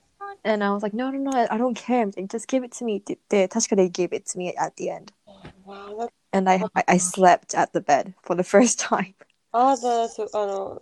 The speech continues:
Speaker 2: university hospitalの。
Speaker 1: Yeah, yeah, yeah. びっくり.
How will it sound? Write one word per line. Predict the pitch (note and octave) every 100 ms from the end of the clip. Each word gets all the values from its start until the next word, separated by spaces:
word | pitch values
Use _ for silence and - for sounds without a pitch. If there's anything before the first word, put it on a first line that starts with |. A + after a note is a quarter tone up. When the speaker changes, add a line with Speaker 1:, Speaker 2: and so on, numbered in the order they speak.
| -
Speaker 2:
university | G#3 A3 G3+ G#3+ - F#3+
hospital | F#3 F3+ - - - G3
の。 | F#3 E3+ - _
Speaker 1:
Yeah, | A3+ A#3 A3+
yeah, | A3+ A3 G#3+ G3+ F#3
yeah. |
び | G3
っ | -
く | A#3+
り. | G3+ F3+ G#3